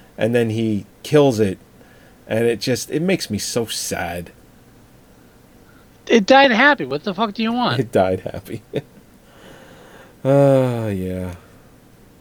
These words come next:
Speaker 2: It's, you know,
Speaker 1: Sets up a good ending, though.
Speaker 2: I'm gonna say real quick, since they mentioned that, if there's one thing that's annoying me more these days,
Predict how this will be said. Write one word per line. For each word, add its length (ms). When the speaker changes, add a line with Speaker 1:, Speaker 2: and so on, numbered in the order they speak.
Speaker 2:
It's, 220
you 100
know, 220
Speaker 1:
Sets 300
up 80
a 80
good 160
ending, 300
though. 180
Speaker 2:
I'm 140
gonna 160
say 160
real 220
quick, 260
since 160
they 340
mentioned 320
that, 180
if 80
there's 160
one 180
thing 120
that's 120
annoying 300
me 80
more 260
these 180
days, 360